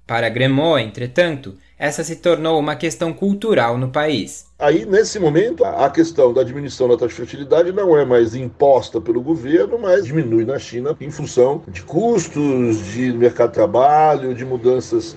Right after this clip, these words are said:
Speaker 2: nas questões relativas a amor, sexo, casamento, essas coisas todas.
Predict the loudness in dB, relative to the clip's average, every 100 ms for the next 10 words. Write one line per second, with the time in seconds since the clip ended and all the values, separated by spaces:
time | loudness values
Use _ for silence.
0 | -18 -20 -8 0 0 2 -2 2 2 4
1 | 2 2 0 0 0 0 0 0 0 0
2 | 0 4 4 4 2 2 4 2 -4 -4
3 | -2 0 -2 0 -2 -4 -6 -6 2 2
4 | 2 0 2 2 0